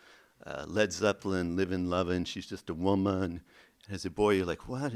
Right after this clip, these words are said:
what, what is going on?" <laughs> Uh, Fleetwood Mac, You Make Lovin' Fun. It's a, and this is when cable T V was first starting. There were three main stations. There was H B O, which was sports, boxing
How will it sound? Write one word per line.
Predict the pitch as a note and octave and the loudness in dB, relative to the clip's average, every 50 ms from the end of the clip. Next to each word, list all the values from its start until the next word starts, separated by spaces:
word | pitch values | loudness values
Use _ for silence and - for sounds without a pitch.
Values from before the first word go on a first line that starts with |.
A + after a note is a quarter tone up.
| - - | -6 -8
what, | G2 G#2 B2+ E3+ F3+ - - - _ _ - | -6 -6 -4 -6 -6 -8 -14 -18 _ _ -12
what | - A#2 C#3 | -10 -8 -6
is | D#3+ C#3+ - | -6 -6 -4
going | - B2+ A2+ G#2+ G#2 G#2+ | -2 0 2 2 2 2
on?" | C#3+ F#3+ A3 G3+ A2 F2 - - | 2 2 2 2 2 0 -2 -6
<laughs> | - - - - - - - - - - - - - - - - - - D5 E5+ - - - - - - _ _ - - - - - _ _ - _ - G#2 F#2+ - - | -10 -14 -16 -16 -18 -20 -20 -20 -20 -20 -20 -20 -20 -20 -20 -20 -20 -20 -20 -20 -20 -20 -20 -20 -20 -20 _ _ -20 -20 -20 -20 -20 _ _ -20 _ -14 -12 -12 -8 -2
Uh, | - A#2 A2 E2 A2 - - - | 0 0 0 0 -2 -6 -6 -10
Fleetwood | - - - C#3 C3+ C3+ C3 A2+ | -8 -2 2 2 4 6 6 6
Mac, | G#2+ A2 A2 A2+ A#2+ A#2+ A#2 - - - G#2 | 6 8 8 8 8 8 6 4 0 -10 -6
You | G#2 G2+ | -4 0
Make | G#2 G#2 G2+ F#2+ - | 2 2 0 2 6
Lovin' | A2+ G#2 G#2 F#2+ F#2+ F2 | 6 6 6 6 4 -2
Fun. | - - - G#2 G#2+ G#2 G#2+ A2+ G#2 G#2+ A2 G#2+ G#2+ - - | -2 -2 0 2 2 4 2 2 2 0 -2 -4 -10 -14 -14
It's | G2 - - | -12 -10 -8
a, | A2 F#2 - - - - _ _ _ - - - - - - - | -8 -8 -10 -12 -18 -18 _ _ _ -20 -20 -20 -20 -20 -18 -8
and | - - A#2 | -4 0 0
this | D#3 D#3+ - | 0 0 0
is | - - | -2 2
when | C#3 C#3+ A#2 G#2 | 2 2 2 2
cable | G2+ - A2+ A2 G#2 A2+ G#2 | 2 4 4 4 4 2 -2
T | - - A2+ | -2 -2 -2
V | F2+ F2+ F#2+ G2+ B2 | 0 2 2 2 2
was | C#3 C#3+ D#3+ C#3+ | 2 0 -4 -6
first | - - D3+ C#3+ - | -4 -4 -4 -4 -4
starting. | - - C#3+ C#3 C#3+ D#3+ F3 E3 A3 - - - _ _ _ _ _ _ _ _ _ _ _ _ _ _ _ _ _ _ _ - - - - _ _ _ _ _ _ _ _ _ _ _ _ _ _ _ _ _ _ _ - - - _ | -2 0 0 0 2 0 -2 -4 -4 -6 -10 -20 _ _ _ _ _ _ _ _ _ _ _ _ _ _ _ _ _ _ _ -20 -20 -20 -20 _ _ _ _ _ _ _ _ _ _ _ _ _ _ _ _ _ _ _ -18 -18 -16 _
There | - G#2 G2 | -2 0 0
were | F#2 - | 0 0
three | - - G#2+ G2 G#2 | 0 0 2 2 4
main | G2+ G2 F#2 F#2 F#2 | 4 4 4 2 0
stations. | - - - F2 F2+ F#2+ - - B2+ B2 A#2+ - | 0 0 -2 0 0 -2 -4 -6 -8 -10 -10 -8
There | - F2 | -6 -6
was | D#2+ D2+ F2 | -4 -2 0
H | E2+ D#2 - - | -2 -2 -2 -4
B | - E2+ D#2+ | -4 -2 -2
O, | D2 C#2 D2 | 0 -2 -2
which | D#2 F2+ F#2+ - - | -4 -6 -8 -8 -8
was | E2 - | -10 -10
sports, | - - - - - C2+ - - - - - - | -10 -10 -10 -8 -8 -8 -8 -10 -12 -16 -16 -16
boxing | _ - - B1+ B1+ - - - - D#2+ F#2 | _ -10 -10 -8 -10 -10 -12 -12 -12 -14 -14